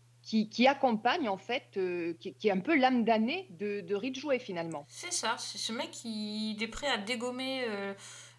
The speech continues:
Speaker 2: le, tous les noirs qu'il voit, il va les, enfin, il va en faire de la, voilà, hein, enfin,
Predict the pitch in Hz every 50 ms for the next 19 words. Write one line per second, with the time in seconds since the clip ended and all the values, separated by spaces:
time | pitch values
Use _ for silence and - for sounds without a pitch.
0 | - - 202 208 208 208 208 - - 269 262 277 269 254 254 254 262 - - -
1 | 247 233 226 233 247 254 247 240 226 202 185 185 185 190 190 190 190 185 180 180
2 | 180 180 175 175 175 175 175 170 175 175 180 175 175 175 180 175 180 180 185 185
3 | - 208 196 196 180 180 175 170 165 160 160 160 160 156 156 156 - 185 226 285
4 | 285 233 233 247 226 220